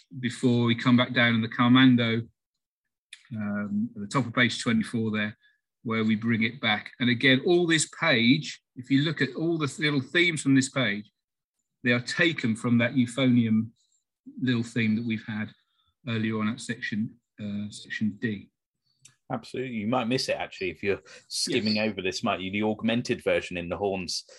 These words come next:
Speaker 1: Yeah.
Speaker 2: the baritones and trombones. It's, uh,
Speaker 1: Absolutely.
Speaker 2: fascinating how you can
Speaker 1: Yeah.
Speaker 2: take such a small melody and extend it. So,
Speaker 1: And, and then actually what happens when we've gone through that section, we get our first sort of almost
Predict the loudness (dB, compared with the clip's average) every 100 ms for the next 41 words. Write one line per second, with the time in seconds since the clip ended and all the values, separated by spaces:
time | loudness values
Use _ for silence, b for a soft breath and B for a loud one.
0 | B -6 -4 0 0 0 0 0 0 -4
1 | -8 -6 -4 0 0 0 -4 -12 -10 -10
2 | -8 -8 -8 -8 -6 -8 -8 -12 -14 _
3 | _ b b -12 -6 -6 -6 _ -10 -6
4 | -4 -6 -6 -8 -8 -8 -4 0 0 -2
5 | -8 -6 -2 -2 -2 -4 -6 -8 -4 -4
6 | -4 -6 _ _ _ -12 -8 -8 -10 -16
7 | _ _ _ -6 -4 -2 4 6 6 2
8 | 2 4 6 6 6 6 6 6 4 4
9 | 4 2 2 2 2 4 4 2 0 0
10 | 6 6 6 6 4 2 4 4 4 0
11 | 2 2 4 4 6 4 4